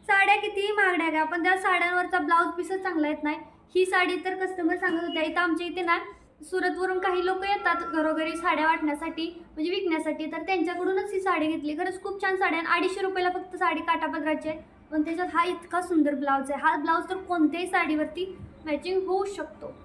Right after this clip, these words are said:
त्यामुळे ना, कधीही, अ, साडी घेताना ब्लाऊज बघायचं, ब्लाऊज पीस कसं आहे. ब्लाऊज पीसवरती साडीचं सगळं जे लुक आहे, तो ओव्हरऑल तिच्यावरतीच डिपेंड असतो. तर हा आहे माझं फिनिशिंग किंवा हा,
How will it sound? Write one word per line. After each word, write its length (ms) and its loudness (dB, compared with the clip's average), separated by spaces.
त्यामुळे 400 4
ना, 140 4
कधीही, 580 2
अ, 220 0
साडी 240 4
घेताना 520 0
ब्लाऊज 340 6
बघायचं, 400 0
ब्लाऊज 260 2
पीस 300 -6
कसं 240 -4
आहे. 80 -2
ब्लाऊज 280 2
पीसवरती 720 -4
साडीचं 500 -2
सगळं 580 -6
जे 140 -2
लुक 320 2
आहे, 340 4
तो 400 -2
ओव्हरऑल 420 2
तिच्यावरतीच 600 0
डिपेंड 360 2
असतो. 320 -2
तर 120 0
हा 240 2
आहे 120 2
माझं 340 2
फिनिशिंग 640 0
किंवा 220 0
हा, 160 2